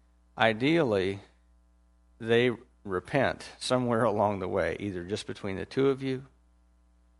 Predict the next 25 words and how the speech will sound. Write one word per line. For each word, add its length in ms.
or 400
with 220
the 80
three 320
of 100
you, 300
or 280
with 380
the 60
leadership, 600
or 180
then 260
with 160
the 240
larger 320
group 340
in 120
the 80
church, 360
and 140
then 120
with 140
the 80
whole 220
church. 440